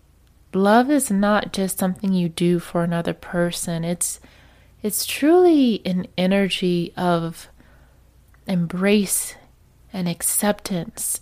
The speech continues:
and devotion and sacrifice and patience and whatever it takes to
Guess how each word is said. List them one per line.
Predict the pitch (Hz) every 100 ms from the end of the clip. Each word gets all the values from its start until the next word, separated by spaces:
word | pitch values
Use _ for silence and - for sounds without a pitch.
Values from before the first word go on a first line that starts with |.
| _ 185
and | 175 175 165 160 165 - _ _ _ _ _ _ _
devotion | 175 170 196 214 - 180 165 156 156
and | - 156 165
sacrifice | - 196 214 - 180 - 160 151 156 -
and | 160 -
patience | - - 233 214 - 170 165 226 -
and | 170 - - - - - - _ _ _ _ -
whatever | 202 - 233 269 302 285
it | 277
takes | - 220 220 196 - -
to | - 196 190 185